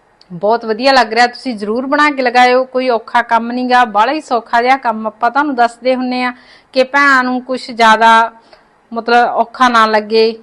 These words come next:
ਕਿ ਬਸ ਸੌਖਾ ਜਿਹਾ ਆਪਾਂ ਦੋ ਕੁ ਚੀਜ਼ਾਂ ਹੋਣ, ਦੋ ਤਿੰਨ, ਤੇ ਉਹ ਵੀ ਘਰੇ ਆਸਾਨੀ ਨਾਲ ਮਿਲ ਸਕਣ। ਕੋਈ ਖਰਚਾ ਨਾ ਭੈਣਾਂ ਦਾ ਹੋ ਜੇ, ਕੋਈ ਟਾਈਮ ਨਾ ਵੇਸਟ ਹੋ ਜੇ ਜ਼ਿਆਦਾ। ਤੇ ਆਪਾਂ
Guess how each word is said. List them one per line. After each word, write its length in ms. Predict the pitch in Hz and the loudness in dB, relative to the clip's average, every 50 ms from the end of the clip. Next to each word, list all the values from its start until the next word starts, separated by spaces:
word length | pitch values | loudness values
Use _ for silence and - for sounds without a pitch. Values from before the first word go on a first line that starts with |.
| _ - | _ -6
ਕਿ 140 | 233 226 220 | -4 -4 -4
ਬਸ 300 | 208 180 214 208 - - | -4 -6 -12 -12 -6 -2
ਸੌਖਾ 380 | 240 220 226 - - 240 233 | -4 -4 -2 0 0 2 2
ਜਿਹਾ 140 | 226 247 247 | 2 2 0
ਆਪਾਂ 220 | 247 - 247 233 | 0 0 0 -2
ਦੋ 200 | 220 202 220 240 | 0 0 -2 -4
ਕੁ 100 | 233 - | -4 -6
ਚੀਜ਼ਾਂ 420 | 269 - 247 233 202 196 240 240 247 | -12 -10 -10 -10 -6 -2 0 0 0
ਹੋਣ, 220 | 247 262 269 269 | 2 0 -2 -2
ਦੋ 180 | 247 240 233 233 | -2 -2 -2 -2
ਤਿੰਨ, 360 | 226 240 247 240 233 233 233 233 - _ _ _ - | -2 -2 -4 -4 -4 -6 -8 -8 -10 _ _ _ -6
ਤੇ 300 | 214 208 202 202 196 190 - _ - 214 208 | -2 -2 -2 -2 -4 -8 -12 _ -16 -10 -8
ਉਹ 80 | 226 247 | -6 -6
ਵੀ 140 | 262 294 277 | -4 -4 -2
ਘਰੇ 300 | - 285 277 262 233 220 | 0 0 2 2 2 0
ਆਸਾਨੀ 380 | 214 - - 233 226 233 247 | -2 0 0 0 0 0 0
ਨਾਲ 200 | 262 269 269 269 | 0 0 2 0
ਮਿਲ 240 | 262 247 233 226 226 | 0 -2 -2 -4 -4
ਸਕਣ। 420 | 226 - - 240 240 262 269 254 247 - _ _ _ _ _ _ _ _ | -4 -4 -6 -6 -4 -4 -6 -6 -6 -12 _ _ _ _ _ _ _ _
ਕੋਈ 120 | - 233 | -6 -6
ਖਰਚਾ 440 | 226 226 233 214 196 - - 233 226 | -4 0 -2 -2 -2 0 0 2 4
ਨਾ 120 | 226 220 220 | 4 4 2
ਭੈਣਾਂ 300 | 220 262 277 285 269 254 | 0 0 0 2 2 2
ਦਾ 140 | 247 233 | 2 2
ਹੋ 160 | 233 240 247 240 | 2 2 -2 -2
ਜੇ, 240 | 220 247 254 247 247 - _ _ _ _ - | -2 -2 -2 -2 -4 -10 _ _ _ _ -4
ਕੋਈ 120 | 254 262 | -4 0
ਟਾਈਮ 300 | 262 247 220 214 214 220 | 2 4 4 4 4 2
ਨਾ 120 | 220 220 220 | 2 0 2
ਵੇਸਟ 320 | 220 220 226 220 226 - | 2 2 0 0 -4 -8
ਹੋ 180 | 247 240 254 247 | -4 -2 -2 -2
ਜੇ 160 | 240 247 240 | 0 -2 -2
ਜ਼ਿਆਦਾ। 400 | 214 233 220 220 220 220 226 226 - - - _ _ _ - | 2 2 4 4 4 4 2 0 -2 -10 -20 _ _ _ -4
ਤੇ 280 | 233 220 220 226 - - | 0 0 2 0 0 -2
ਆਪਾਂ 680 | 214 226 233 _ - 240 240 233 233 226 226 233 - | -4 -4 -4 _ 2 4 6 6 6 6 4 4 0